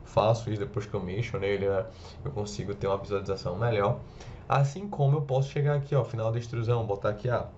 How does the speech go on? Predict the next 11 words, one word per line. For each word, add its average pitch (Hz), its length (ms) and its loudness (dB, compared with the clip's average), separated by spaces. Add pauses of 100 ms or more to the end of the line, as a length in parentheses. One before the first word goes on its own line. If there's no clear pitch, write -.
um 117 140 0
metro, 104 500 4 (840)
início 113 320 2
da 117 60 2
extrusão, 107 580 2 (360)
meio 104 240 2
metro. 98 380 2 (340)
Então 113 180 2
faço 110 220 0
isso - 140 -2
aqui 113 340 0